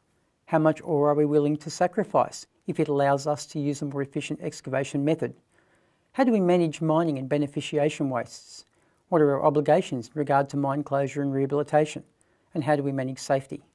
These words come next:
A large part of the role of a mining engineer is to determine how mines operate as their physical arrangement evolves. You'll see lots of examples of this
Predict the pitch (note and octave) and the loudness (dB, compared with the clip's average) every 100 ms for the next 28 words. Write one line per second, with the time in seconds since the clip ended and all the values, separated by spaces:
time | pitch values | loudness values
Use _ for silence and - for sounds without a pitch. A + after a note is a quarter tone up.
0 | _ _ _ _ _ _ _ _ _ - | _ _ _ _ _ _ _ _ _ -2
1 | D#3+ F#3+ D3 - E3+ - C#3+ B2+ C3+ C3+ | 2 4 2 0 6 6 4 -4 0 0
2 | C3+ C3 C#3 C#3 C3+ C3+ B2+ E3 D3 B2+ | 0 -2 -2 0 -2 -4 -2 -2 -2 -6
3 | _ _ F3 D#3+ D#3+ D3+ - D#3+ D3 D3+ | _ _ -6 -4 -2 -4 -2 0 0 -2
4 | - F#3+ F#3+ D#3+ D3+ - E3+ E3 C3+ - | -8 -4 0 2 0 0 -4 0 -2 -2
5 | - D#3 C#3 D3 D#3+ D3 D3 D3 C3+ C3+ | -4 -4 -2 -2 -2 -6 -6 -6 -6 -6
6 | C3+ - C3 F3 D3 D3 B2 C#3+ - _ | -6 -8 -10 -8 -2 0 0 -4 -18 _
7 | _ _ _ _ _ E3+ - F3+ G3+ - | _ _ _ _ _ -8 -2 2 2 0
8 | D#3+ C#3 D3 E3+ D3+ - B2 C3+ - | -2 0 0 -2 -6 -10 -8 -8 -10